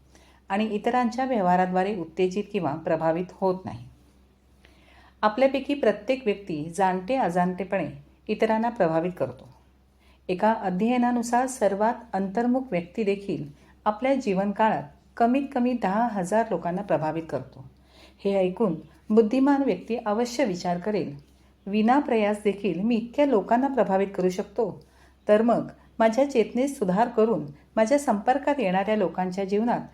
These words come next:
सकारात्मक प्रभाव नक्कीच पाडू शकेन." चला तर,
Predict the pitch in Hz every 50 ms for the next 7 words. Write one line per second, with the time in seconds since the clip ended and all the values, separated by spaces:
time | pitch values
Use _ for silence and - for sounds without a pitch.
0 | - - - - - 240 233 - 254 254 262 269 269 - 269 277 277 - 196 160
1 | 165 175 202 220 220 214 214 - - 302 285 285 - 196 160 156 151 - 135 139
2 | 151 143 143 139 - - - _ _ _ _ _ _ _ _ _ _ _ - -
3 | 170 156 151 143 143